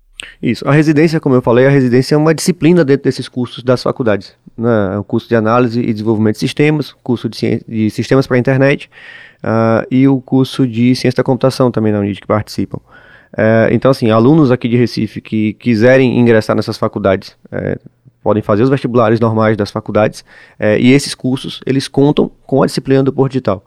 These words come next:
Então, seja pela entrada via embarque, seja pela entrada normal das faculdades, a captação normal das faculdades, esses cursos hoje, eles, eles têm a, a parceria com o Porto Digital e os alunos podem cursar normalmente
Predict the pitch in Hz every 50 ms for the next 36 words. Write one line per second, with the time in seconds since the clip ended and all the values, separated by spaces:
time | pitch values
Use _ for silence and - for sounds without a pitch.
0 | _ _ - 110 - 110 107 - - 143 151 143 160 - 143 139 135 123 120 113
1 | 117 113 113 104 104 110 107 104 98 95 95 92 - - _ _ _ _ - -
2 | 127 123 127 - 143 135 135 135 123 120 120 123 120 123 120 123 123 117 117 107
3 | 104 113 120 127 117 107 104 - 110 101 - 104 113 110 107 - - 110 - -
4 | 107 104 - 127 123 123 117 113 113 110 107 - - 120 - 113 110 113 - 123
5 | - - - - - - - - - 131 120 135 131 - - - 139 123 - 131
6 | 117 123 131 139 135 127 127 131 135 131 131 131 127 117 - - - 120 120 120
7 | - - 135 139 147 156 - - - - _ _ - 101 104 113 113 - - 113
8 | 110 - 117 110 - 135 123 127 156 156 156 160 135 - 127 127 120 - 127 131
9 | - 123 120 151 - - _ _ _ - 127 123 120 127 123 127 123 123 - 123
10 | 117 123 127 120 - 131 120 - 127 123 117 113 - - - - - - - 117
11 | 123 131 139 139 147 135 113 113 117 - -